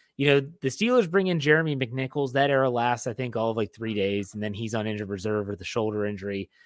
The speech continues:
And I'm looking at this on paper, and the only thing I can get through my head is that they're setting this thing up to be a, a repeat of twenty twenty-one. I mean, you think of last year, you had Najee Harris, Benny Snell, McFarland, and Kalen Ballage.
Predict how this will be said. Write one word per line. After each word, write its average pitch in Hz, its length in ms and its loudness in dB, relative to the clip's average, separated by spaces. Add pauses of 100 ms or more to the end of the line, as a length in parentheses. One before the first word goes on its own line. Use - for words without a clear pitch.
(260)
And 151 360 6 (200)
I'm 156 180 4
looking 226 280 4
at 160 160 -2
this 151 240 2
on 123 160 0
paper, 110 640 -2 (360)
and 143 140 2
the 156 80 0
only 226 260 0
thing 196 180 2
I 165 120 -2
can 151 140 -6
get 139 180 0
through 139 120 -2
my 123 120 0
head 127 140 2
is 120 140 -2
that 107 180 -2 (560)
they're 165 260 6
setting 175 360 2
this 151 180 -2
thing 131 240 0
up 120 180 0
to 120 80 -8
be 113 220 4
a, 98 100 -2 (320)
a 120 120 0
repeat 143 500 0
of 113 100 -2
twenty 113 320 -6
twenty-one. 87 520 -10 (420)
I 131 60 2
mean, 143 120 2
you 139 80 2
think 190 220 2
of 180 100 2
last 143 400 0
year, 117 200 2
you 107 140 2
had 98 120 -2
Najee 123 380 0
Harris, 110 320 2
Benny 123 260 0
Snell, 113 260 -4
McFarland, 117 560 0
and 104 100 -4
Kalen 107 360 -2
Ballage. 80 460 -10